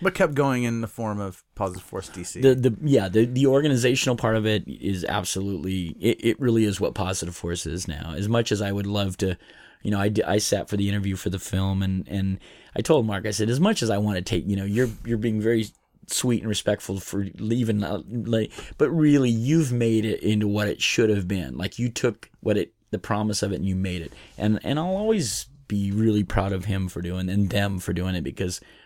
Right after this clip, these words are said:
Speaker 2: they made it what I would have given anything to do. We also weren't in a city. I mean, the, D C is pretty special. Like, you know,
Speaker 1: Right.
Speaker 2: there's a, in Reno, you know,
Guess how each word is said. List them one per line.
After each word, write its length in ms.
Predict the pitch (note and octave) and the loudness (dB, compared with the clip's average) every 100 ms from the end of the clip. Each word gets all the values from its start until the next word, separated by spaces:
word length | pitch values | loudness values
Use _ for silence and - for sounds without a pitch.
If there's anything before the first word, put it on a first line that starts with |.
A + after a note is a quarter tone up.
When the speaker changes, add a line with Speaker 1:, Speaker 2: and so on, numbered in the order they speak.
| _ _ _ _ - | _ _ _ _ 2
Speaker 2:
they 100 | A2+ | 4
made 260 | A2+ A2+ | 6 6
it 60 | A2+ | 4
what 220 | E2+ G#2 | 4 2
I 140 | D#2+ G#2+ | 2 2
would 120 | G#2 | 0
have 300 | G2+ F#2+ A#2+ | -2 -6 -8
given 240 | G#2 F#2 F#2+ | -4 0 2
anything 360 | G2 F2+ F2+ | 2 2 0
to 60 | F#2 | 0
do. 140 | F#2 F2+ - | -2 -4 -6
We 140 | - A3+ | 0 2
also 300 | A3 - B2 | 2 4 4
weren't 260 | A#2+ A#2 F#2 | 4 0 -2
in 100 | G2 | -2
a 60 | |
city. 400 | - - G2+ G2+ E2 | 0 0 0 0 0
I 40 | |
mean, 180 | A#2 A#2 | 0 0
the, 60 | - | -2
D 280 | B2 C#3+ F3 | -6 -4 -2
C 180 | - | -2
is 100 | G#2+ - | -4 -2
pretty 260 | - G2+ | -2 -2
special. 500 | F2+ - E2 F2+ E2+ E2+ | -2 -6 -6 -6 -6 -4
Like, 240 | F2+ G2+ | -4 -2
you 80 | G#2+ | 2
know, 60 | A#2 | 2
Speaker 1:
Right. 260 | F#2+ F#2 - - - | 2 -2 -8 -20 -2
Speaker 2:
there's 220 | A2+ G#2 | 0 2
a, 140 | G#2 - - - | -2 -4 -20 -10
in 240 | G2+ A#2 A2+ | 0 2 4
Reno, 680 | B2 B2 A#2+ G#2+ G#2 G2 - | 2 2 0 0 -2 -6 -6
you 160 | - G2 | -4 -2
know, 320 | F#2 F#2 | -2 -6